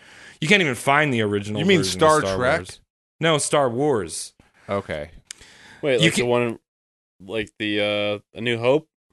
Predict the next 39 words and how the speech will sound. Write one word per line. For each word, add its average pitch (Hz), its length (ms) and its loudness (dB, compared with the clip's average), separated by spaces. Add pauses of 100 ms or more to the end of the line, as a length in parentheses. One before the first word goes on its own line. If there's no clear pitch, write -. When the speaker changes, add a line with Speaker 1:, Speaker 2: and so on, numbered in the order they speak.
(420)
Speaker 1:
Yeah, 175 400 6
but 165 360 0
see, - 180 0
the 170 140 0
thing 190 220 -2
is, 175 180 0
is, 131 120 -2
like, 135 260 2
unless 143 320 0
if 196 60 2
you 180 120 4
have 165 140 4
a 151 40 2
recorded 131 640 2
version 131 440 0
of 127 140 -2
the 113 80 -2
T 120 280 -6
V, 120 440 -2
like, 123 280 0
when 131 220 0
it 160 40 2
was 156 160 0
remastered 135 760 -2
in 117 580 -2 (360)
the 98 80 -4
nineties, 120 880 -2 (1040)
they 123 240 0
did 143 140 2
a 127 60 2
really 110 460 -2
good 107 180 0
job 95 360 -2
scrubbing 95 500 -4
the 87 140 -6
original 85 520 -8 (180)
Star 90 320 -6
Wars 110 40 -6
Speaker 3:
Really? 117 360 0